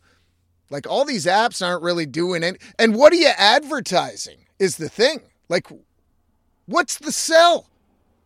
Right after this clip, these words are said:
I don't know. I'm just getting off.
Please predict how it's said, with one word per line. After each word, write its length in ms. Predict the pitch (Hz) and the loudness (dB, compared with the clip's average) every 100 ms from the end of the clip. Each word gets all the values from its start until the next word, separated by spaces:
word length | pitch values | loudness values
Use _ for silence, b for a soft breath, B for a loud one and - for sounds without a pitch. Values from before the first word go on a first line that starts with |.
| _ _ _ _ _ _ | _ _ _ _ _ _
I 140 | 143 | -12
don't 160 | 127 80 | -12 -16
know. 120 | 73 _ _ _ _ _ _ _ _ | -20 _ _ _ _ _ _ _ _
I'm 80 | 185 | -4
just 240 | 220 - | -2 -2
getting 240 | 320 302 247 | -4 -4 -2
off. 320 | 233 240 | -2 -4